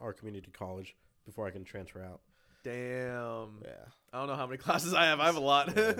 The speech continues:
Speaker 1: we do have a lot.
Speaker 2: Um, wow. That shit sucks, bro.
Speaker 1: I think,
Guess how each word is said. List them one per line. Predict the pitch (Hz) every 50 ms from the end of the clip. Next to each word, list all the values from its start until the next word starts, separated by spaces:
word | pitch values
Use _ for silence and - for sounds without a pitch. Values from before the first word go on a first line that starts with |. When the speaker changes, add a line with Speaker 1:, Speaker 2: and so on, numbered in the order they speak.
| 214 123 117 113 - _ - -
Speaker 1:
we | - 98
do | 98
have | 95 92 87
a | 92
lot. | 95 95 95 95 - - _ _ _ _ _ _ _ _ -
Speaker 2:
Um, | - 131 127 123 120 113 104 101 95 87 78 _ _ _ _ _ _ _ _ _ - 107 101
wow. | 107 104 104 101 98 92 92 - _ _ _ _ _ _ _ _ _ _ _ _ _ _ _
That | - -
shit | - - -
sucks, | - - - - - -
bro. | - - - 110 123 _ _ _ _ _ _
Speaker 1:
I | 131 123
think, | - 147 151 147 139 -